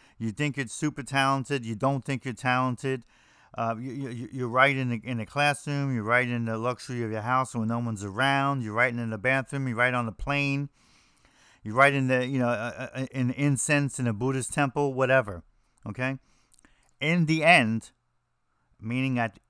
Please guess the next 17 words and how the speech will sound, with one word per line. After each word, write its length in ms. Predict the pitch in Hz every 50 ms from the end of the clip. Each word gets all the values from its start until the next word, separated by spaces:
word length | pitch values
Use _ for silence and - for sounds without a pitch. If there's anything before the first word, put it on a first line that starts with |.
| - -
at 180 | - 120 123 -
the 180 | - 120 120
end 180 | 131 151 165 156
of 80 | 160 160
the 100 | 160 147
day, 360 | 156 156 139 139 143 139 127
end 200 | 127 135 143 151
of 80 | 156
the 60 | 156 151
week, 240 | 151 156 151 127 -
end 180 | 135 135 139
of 80 | 135 131
the 60 | 135
month, 340 | 135 139 131 127 123 113 -
whatever 340 | 107 110 120 131 143 143 160
you're 120 | 165 156
doing, 400 | 135 175 202 185 143 127 123 113